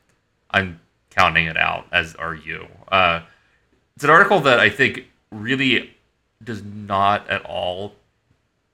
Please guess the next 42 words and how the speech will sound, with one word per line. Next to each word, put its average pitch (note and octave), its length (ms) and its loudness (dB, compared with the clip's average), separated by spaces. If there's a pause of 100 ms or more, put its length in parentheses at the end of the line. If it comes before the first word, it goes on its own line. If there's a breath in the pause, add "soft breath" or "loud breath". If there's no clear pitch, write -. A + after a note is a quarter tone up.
(540)
look A2+ 360 -2
at B2+ 120 -4
how F#2 340 -2 (340)
Disney G#2 340 -4
makes F#2+ 300 -2
money G2 380 -4 (200)
and G#2+ 80 -10
how F#2+ 300 -8
Apple A2+ 260 -4
makes C3 240 -10
money. E3+ 360 -12 (680)
It C3 60 -4
just C3+ 160 -8
kind F3 120 4
of C3+ 60 2
talks C3+ 240 4
about A#2+ 160 2
how G2 360 2 (200)
the G#2 100 -6
classic G#2 540 -2
Apple F#2+ 240 0
has D#3 160 -8
so F3+ 100 -4
much E3+ 220 -6
money. E2+ 260 -8
What G2+ 240 -8
would A#2 100 -12
they - 120 0
buy? - 340 -6 (360)
A A2+ 180 2
hypothetical C3 680 -2
that A2 160 -20
you G2+ 140 -10
and A2+ 80 0
I A2 80 4
have G2+ 140 2
had F2+ 420 2 (420)
at F#2 240 -6
least - 340 -12 (120)
three C3+ 300 -8
discussions F#2+ 520 -6
about E2+ 400 -8